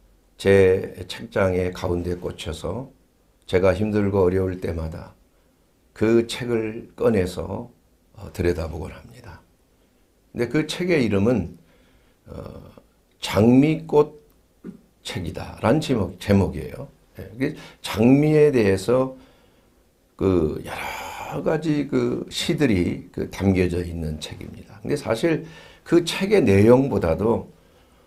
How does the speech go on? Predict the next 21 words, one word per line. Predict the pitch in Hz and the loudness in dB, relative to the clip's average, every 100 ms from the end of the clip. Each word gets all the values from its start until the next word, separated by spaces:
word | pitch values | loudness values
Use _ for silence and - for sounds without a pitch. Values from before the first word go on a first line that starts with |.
| _ | _
어, | - - - - - | -14 -12 -14 -16 -4
제가 | - 101 110 110 | 4 8 8 6
감동을 | - 95 101 104 104 98 | 2 2 4 6 4 4
받고 | 90 87 - 90 | 2 0 -2 -2
그 | 92 | -2
책을 | 90 113 98 90 | -2 -2 0 0
읽는 | 87 87 90 85 | 0 0 0 0
이유는 | 87 82 92 151 95 - _ _ _ _ _ _ _ | -2 -2 -4 -4 -6 -10 _ _ _ _ _ _ _
그 | 180 180 | 2 2
책을 | - 196 214 208 | 0 -2 0 -2
준 | - 131 156 | 0 2 2
사람이 | 151 - 127 117 117 139 156 175 - | 0 -2 -2 0 0 -2 -4 -8 -6
저에게 | - 95 95 92 | 0 2 2 0
쓴 | 92 - 170 185 202 - - _ | -4 -2 2 2 2 -2 -18 _
글이 | - - 135 185 | -4 2 4 2
있기 | - 117 | 0 -4
때문이에요. | 107 82 73 - - - _ _ _ _ _ _ _ | -4 -6 -8 -14 -18 -20 _ _ _ _ _ _ _
그래서 | 131 147 165 | 4 4 4
그 | 175 170 | 4 2
책을 | - 190 208 202 202 | 2 -2 2 0 2
딱 | 175 175 | 2 2